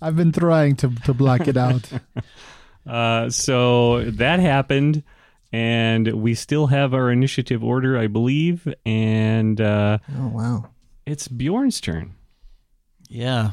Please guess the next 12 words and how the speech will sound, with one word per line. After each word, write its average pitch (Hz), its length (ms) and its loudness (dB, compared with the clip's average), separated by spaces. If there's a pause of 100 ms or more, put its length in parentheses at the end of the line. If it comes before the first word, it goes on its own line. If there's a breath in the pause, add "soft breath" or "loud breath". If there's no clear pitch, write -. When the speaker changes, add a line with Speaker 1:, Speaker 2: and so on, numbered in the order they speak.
(140)
Speaker 2:
You're 147 260 0
up. 98 100 0
Speaker 4:
Um, 98 240 -2 (840 loud breath)
trying 104 180 -16
to 87 160 -14 (840 soft breath)
sit - 200 -16
myself, 131 460 -4
and, 110 240 -2
and 120 240 -2
so 117 340 2
he's, 151 880 -2
um, 104 640 -2